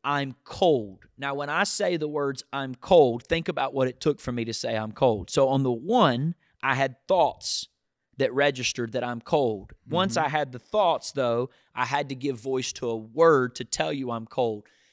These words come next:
Speaker 1: Then the word that proceeds from my mouth had to create vibrations with the vocal cords that then moves through the air and touches your eardrum. So in essence,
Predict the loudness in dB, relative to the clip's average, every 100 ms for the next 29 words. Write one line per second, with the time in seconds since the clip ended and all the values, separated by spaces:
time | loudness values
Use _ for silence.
0 | _ -8 -6 -4 -4 -2 -2 0 0 -2
1 | -8 -8 -8 -8 -10 -10 -10 -8 -8 -6
2 | -8 -6 -6 -6 -12 -10 -10 -10 -6 -8
3 | -6 -6 -6 -4 -8 -10 -12 -10 -8 -4
4 | -2 -2 -6 -8 -4 -4 -4 -8 -4 -4
5 | -2 0 0 -2 -6 -6 -4 -2 0 0
6 | -4 -6 -6 -6 -6 -8 -6 -6 -2 -4
7 | -2 -4 -4 2 6 6 4 4 4 4
8 | -2 -4